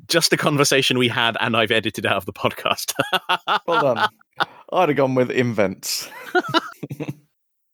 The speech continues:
Speaker 1: N-, uh, the thing is, I know there's a P word. <laughs> Like, uh, listeners, if you know a word that starts with P that means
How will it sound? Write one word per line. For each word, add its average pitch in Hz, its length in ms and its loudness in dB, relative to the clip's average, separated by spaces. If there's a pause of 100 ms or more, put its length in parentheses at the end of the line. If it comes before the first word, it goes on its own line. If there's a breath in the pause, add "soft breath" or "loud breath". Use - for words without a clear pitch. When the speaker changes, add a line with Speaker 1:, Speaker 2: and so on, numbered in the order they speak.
Speaker 1:
N-, 202 340 -2
uh, 196 180 4
the 180 120 -2
thing 226 180 4
is, 214 160 4
I 185 100 4
know 202 200 4
there's 208 140 2
a 180 80 4
P 202 300 4
word. 123 460 4
<laughs> - 40 -4
Like, 156 420 2
uh, 156 240 -2 (420 loud breath)
listeners, 196 580 2 (340)
if 131 180 0
you 165 220 2
know 220 160 4
a 170 100 4
word 175 260 4
that - 120 -4
starts - 320 2
with 143 180 2
P 123 320 4
that 113 140 0
means 127 520 2